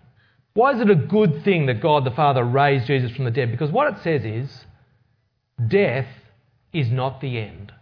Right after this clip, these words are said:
See, death really is the tragic full stop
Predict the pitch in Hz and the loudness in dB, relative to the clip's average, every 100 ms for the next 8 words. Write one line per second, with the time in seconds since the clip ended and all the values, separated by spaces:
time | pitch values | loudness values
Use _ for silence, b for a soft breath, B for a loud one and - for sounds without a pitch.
0 | _ _ _ _ _ _ _ _ _ _ | _ _ _ _ _ _ _ _ _ _
1 | _ _ _ _ _ _ _ _ _ _ | _ _ _ _ _ _ _ _ _ _
2 | _ _ _ - 190 165 - 139 196 269 | _ _ _ -4 -2 -4 -2 2 4 4
3 | 254 - - 151 160 220 233 226 202 185 | 2 -4 -8 0 2 4 4 2 2 2
4 | 147 107 107 - - - _ _ _ _ | 0 0 -6 -14 -20 -20 _ _ _ _
5 | _ _ _ _ - _ - 151 - - | _ _ _ _ -20 _ -2 -2 -2 0
6 | 214 226 160 202 202 - - - _ _ | 4 4 4 2 0 -8 -18 -20 _ _
7 | _ _ _ _ _ _ - 170 135 - | _ _ _ _ _ _ -2 0 0 -2
8 | 170 139 92 - | 0 2 2 -4